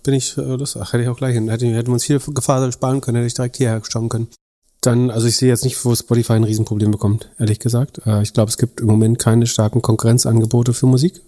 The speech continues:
Ähm, weiß nicht, es sei denn, du sagst mir, Apple Music ist zehnmal besser.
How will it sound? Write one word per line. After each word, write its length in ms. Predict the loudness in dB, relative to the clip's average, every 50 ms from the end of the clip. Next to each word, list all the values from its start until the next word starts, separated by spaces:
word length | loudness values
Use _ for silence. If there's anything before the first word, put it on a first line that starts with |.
| -4 0
Ähm, 460 | 0 2 4 4 2 2 2 0 -2 -6 -12 -20 -20 -14 -4
weiß 220 | -2 -2 -2 0 0
nicht, 260 | -2 -2 -2 -8 -8
es 140 | -6 -4 -2
sei 100 | 0 0
denn, 100 | 2 2
du 100 | 2 2
sagst 300 | 2 0 0 -2 0 0
mir, 80 | 0
Apple 180 | 0 0 0 2
Music 320 | 2 2 2 0 0 0
ist 260 | 0 -2 -2 -4 -6 -4
zehnmal 260 | -2 -2 0 0 0
besser. 280 | -2 -2 -2 -4 -6